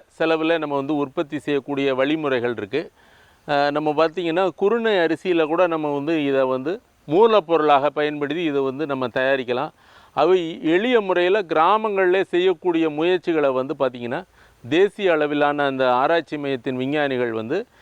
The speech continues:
நம்ம வந்து கர்நாடகா மற்றும் ஆந்திரா மாநிலங்கள்ல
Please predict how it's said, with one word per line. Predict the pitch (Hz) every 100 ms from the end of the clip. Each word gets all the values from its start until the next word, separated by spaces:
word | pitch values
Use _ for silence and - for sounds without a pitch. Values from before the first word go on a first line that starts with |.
| - _ 151
நம்ம | 139 135
வந்து | 131 143
கர்நாடகா | 147 143 160 147 131 147
மற்றும் | 139 127 131
ஆந்திரா | 131 170 180 165
மாநிலங்கள்ல | 139 139 139 139 131 120 120